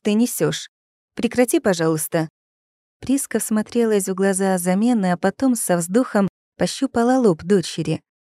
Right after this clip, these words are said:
«Температуры вроде нет». Она аккуратно приподняла руки Азамены.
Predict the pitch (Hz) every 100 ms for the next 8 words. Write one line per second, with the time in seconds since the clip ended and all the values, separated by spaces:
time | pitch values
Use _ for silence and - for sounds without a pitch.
0 | _ _ _ _ _ - 180 170 175 175
1 | 254 262 196 175 170 170 165 175 220 -
2 | - _ _ _ _ _ _ 214 214 202
3 | 208 208 202 185 175 180 170 165 185 190
4 | 185 180 - 165 165 180 214 220 175